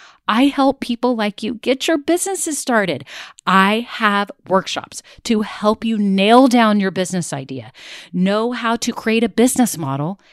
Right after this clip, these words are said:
and how to research and validate your idea so that you actually start one that you love and that <laughs> actually makes money.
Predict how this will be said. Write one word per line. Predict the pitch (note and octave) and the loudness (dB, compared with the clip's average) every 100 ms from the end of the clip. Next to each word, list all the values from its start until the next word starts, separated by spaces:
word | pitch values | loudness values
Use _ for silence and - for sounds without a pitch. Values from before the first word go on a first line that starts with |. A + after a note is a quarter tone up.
| _ | _
and | F#3 F#3 | -12 -8
how | G3 | -6
to | G3 G3 | -6 -6
research | D3+ E3+ G#3+ - A#3 A3+ | -6 -6 -6 -4 -4 -4
and | G#3 E3+ | -8 -8
validate | D#3 G#3+ C4+ B3 G#3+ | -4 -2 0 0 -4
your | F#3+ | -2
idea | F#3 F#3 F#3+ G3 A#3+ _ _ _ | -2 -2 0 2 0 _ _ _
so | - G3 | -8 -4
that | G3+ | -2
you | F#3 - | -4 -6
actually | G#3 B3+ - D4 | -6 -6 0 2
start | C4+ - G#3 G3 | 2 0 0 2
one | G3+ G3+ G3+ - - - | 0 0 -2 -6 -16 -6
that | E3 | -2
you | E3+ | -2
love | E3 D#3+ D#3 E3 A3+ C#4 _ _ _ | -2 0 0 2 0 -4 _ _ _
and | F#3+ | -8
that | E3 | -6
<laughs> | - A3 | -6 -4
actually | - - F3 - | -4 -6 -6 -2
makes | E3+ D#3+ - | -2 -2 -4
money. | D#3 C3+ A#3+ | -4 0 0